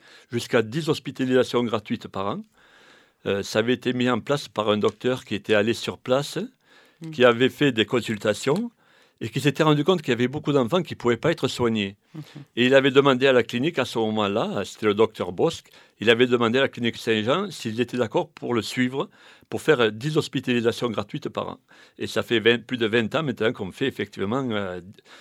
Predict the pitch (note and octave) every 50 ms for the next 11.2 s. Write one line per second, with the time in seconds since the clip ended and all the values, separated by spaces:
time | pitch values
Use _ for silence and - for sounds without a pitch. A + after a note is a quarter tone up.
0 | - - _ - - A#2 A#2+ B2 C3 C3 B2 A#2 - D3 C3+ - - A#2+ B2 B2
1 | G#2 - C3 C3+ B2+ - - C#3 B2 A2 G2+ A#2 A2+ A2+ A#2+ G#2+ - - A#2 -
2 | A#2 G#2+ G2+ G2+ F#2+ - - A#2 A2 G2 G#2 G2+ _ - D3 - - - - G#2
3 | F2+ G2 A#2 C#3 A#2 F#2+ F#2 F#2 F#2+ - - - - G2 F2+ F2 F2 F#2 - -
4 | D#3+ D3+ - D3+ - - E3 E3+ D#3+ C#3+ A#2+ B2+ B2+ B2+ B2 _ _ _ _ -
5 | G#2+ A#2+ G2+ F2+ - - - B2 A#2 A2 C3 C3 B2 C3+ B2+ A2+ - - G2 F#2+
6 | E2+ - E3+ E3 D#3+ D3+ A#2 A2+ F3 E3 F3 F3 F3+ F3+ - D#3+ D#3 D#3 C#3+ C3+
7 | C3+ C3 B2 B2+ - - - A#2 - - C3+ C#3 C3+ B2+ - - C3 - C3+ C3+
8 | B2 B2+ A#2+ - - C#3+ C3 A#2+ A#2 A#2 - - A2+ - - D#3 E3+ D#3 D3 B2
9 | A2 A2 A2+ A2 G#2+ - - - - C#3+ C#3+ C3+ - _ - - A#2+ B2 B2+ A#2+
10 | B2 C#3 C3+ B2+ A#2+ G2+ A#2+ B2+ A2+ A2 G#2+ B2+ C3+ C3+ B2 A2 G#2+ G#2 G#2 G2
11 | G#2 G#2+ G#2+